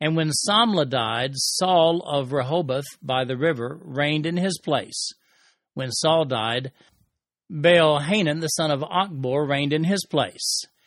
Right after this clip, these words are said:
And when Baal-Hanan, the son of Achbor, died, Hadar reigned in his place, and the name of his city was Pau. His wife's name was Mehetabel, the daughter of Matred, the daughter of Mizahab.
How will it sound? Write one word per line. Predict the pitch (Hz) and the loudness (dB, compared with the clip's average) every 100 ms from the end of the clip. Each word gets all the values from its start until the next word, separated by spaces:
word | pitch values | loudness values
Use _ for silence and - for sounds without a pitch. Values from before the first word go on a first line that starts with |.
| _ _ _ 165 | _ _ _ 0
And | 180 | 2
when | 185 175 | 4 4
Baal-Hanan, | 202 208 185 180 220 180 | 4 4 4 2 0 0
the | 156 | 0
son | 147 180 | -2 -2
of | 160 | 0
Achbor, | 165 196 175 131 120 | 0 0 -2 -6 -4
died, | 113 110 127 139 | -4 -4 -4 -6
Hadar | - - 190 202 151 120 120 151 | -14 -4 0 2 2 2 0 -2
reigned | 147 143 156 143 | -2 -2 0 -2
in | 139 | -2
his | 151 180 | -2 -2
place, | - 123 110 127 - | -6 -8 -6 -6 -6
and | 131 | -6
the | |
name | 139 143 135 | -4 -4 -6
of | 127 | -4
his | 175 185 | -4 -4
city | - 127 143 | -4 -4 -4
was | 135 139 - | -6 -8 -8
Pau. | - 165 165 131 117 104 - - _ _ _ _ _ - | -6 0 2 2 -2 -8 -16 -20 _ _ _ _ _ -12
His | 123 | -8
wife's | 131 147 139 - | 2 2 2 -2
name | 139 135 127 | -4 -4 -4
was | 123 120 113 - | -6 -8 -10 -12
Mehetabel, | 131 127 123 117 - 170 135 101 117 151 _ _ _ _ - | -10 -6 -6 -6 -2 -2 -2 -6 -12 -16 _ _ _ _ -16
the | 123 | -8
daughter | 131 139 131 | -2 0 0
of | 123 107 | -4 -6
Matred, | 123 139 147 - 123 101 113 127 - | -4 -2 -4 -4 -8 -6 -8 -12 -12
the | 127 | -12
daughter | 120 147 143 113 120 - - | -4 0 0 -2 -6 -10 -12
of | 127 127 127 127 | -8 -6 -6 -10
Mizahab. | - 131 147 165 147 123 123 98 90 92 | -10 -6 -2 -2 -2 -6 -6 -10 -12 -20